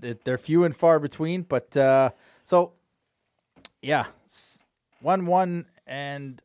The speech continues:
one one, oh and one. Uh, they fall to eight, ten, one and two for four fifty-two.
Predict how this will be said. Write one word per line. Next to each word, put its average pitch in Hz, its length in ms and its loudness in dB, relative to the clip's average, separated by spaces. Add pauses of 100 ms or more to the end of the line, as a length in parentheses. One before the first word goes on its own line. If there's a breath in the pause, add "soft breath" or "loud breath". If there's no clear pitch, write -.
(100)
one 185 220 -2
one, 170 180 0
oh 151 160 0
and 143 140 -2
one. 143 320 0
Uh, 117 200 -8
they 113 120 -8
fall 127 300 -8
to 117 180 -12
eight, 131 280 -16
ten, 127 380 -10
one 120 180 -12
and 110 120 -16
two 120 260 -8
for 104 120 -20
four 143 260 -4
fifty-two. 113 520 -14